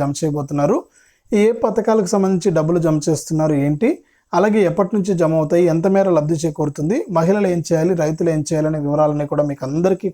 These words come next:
కూడా వీడియోలోకి అయితే వెళ్ళి వీడియోను చివరి వరకు చూడండి. మీకు అందరికీ కూడా తెలియజేస్తాను కాబట్టి వీడియోను లాస్ట్ వరకు చూడండి. మీరు లాస్ట్ వరకు చూస్తేనే మీకు విషయం అనేది అర్థమవుతుంది. ఇక అంతేకాకుండా ప్రతి రైతు, ప్రతి మహిళ కూడా మనకు వీడియోను అయితే లైక్ చేయండి. ఈ విధంగా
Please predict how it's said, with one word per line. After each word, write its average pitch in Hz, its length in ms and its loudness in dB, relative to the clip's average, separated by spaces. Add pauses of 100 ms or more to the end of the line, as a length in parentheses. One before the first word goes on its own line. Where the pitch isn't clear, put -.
కూడా 196 160 0 (560)
వీడియోలోకి 180 400 0
అయితే 151 200 -2
వెళ్ళి 170 180 2 (160)
వీడియోను 190 360 2
చివరి 175 220 2
వరకు 175 300 0
చూడండి. 170 320 0
మీకు 156 140 -2
అందరికీ 170 340 0
కూడా 165 200 0
తెలియజేస్తాను 156 600 0
కాబట్టి 156 340 -2
వీడియోను 160 260 0 (520)
లాస్ట్ 202 320 0
వరకు 185 260 2
చూడండి. 175 320 2
మీరు 175 180 0
లాస్ట్ 160 300 0
వరకు 175 300 0
చూస్తేనే 175 400 -2
మీకు 165 200 -4
విషయం 165 220 -2
అనేది 156 220 0
అర్థమవుతుంది. 151 500 -2 (500)
ఇక 180 160 -2
అంతేకాకుండా 208 580 0 (140)
ప్రతి 160 340 0
రైతు, 175 260 0 (120)
ప్రతి 160 280 0
మహిళ 156 200 0 (160)
కూడా 185 140 0 (560)
మనకు 170 220 2 (200)
వీడియోను 190 300 2
అయితే 185 120 -2 (100)
లైక్ 196 260 0
చేయండి. 156 240 0
ఈ 156 60 0
విధంగా 165 240 0